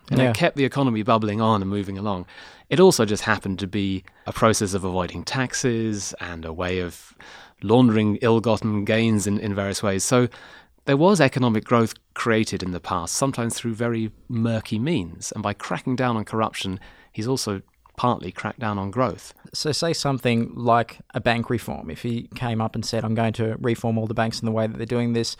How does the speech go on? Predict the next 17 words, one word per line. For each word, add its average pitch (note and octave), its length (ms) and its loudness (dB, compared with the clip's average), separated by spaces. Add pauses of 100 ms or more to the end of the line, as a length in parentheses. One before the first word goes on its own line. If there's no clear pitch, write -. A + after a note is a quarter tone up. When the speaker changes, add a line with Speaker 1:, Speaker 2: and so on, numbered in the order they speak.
(100)
Speaker 1:
Yeah. G#2 120 -10
Speaker 2:
this B2 200 0
is A2 60 -6
going A2 180 2
to A2 40 2
have G#2 80 0
a G#2 80 -4
flow-on A#2+ 320 4
effect - 380 -2
for A2 260 -2
business A2+ 540 0
and A2 360 -4 (380)
down A2+ 200 6
the A2 60 2
line G#2+ 180 0
create A2+ 280 0
jobs." A2+ 380 -2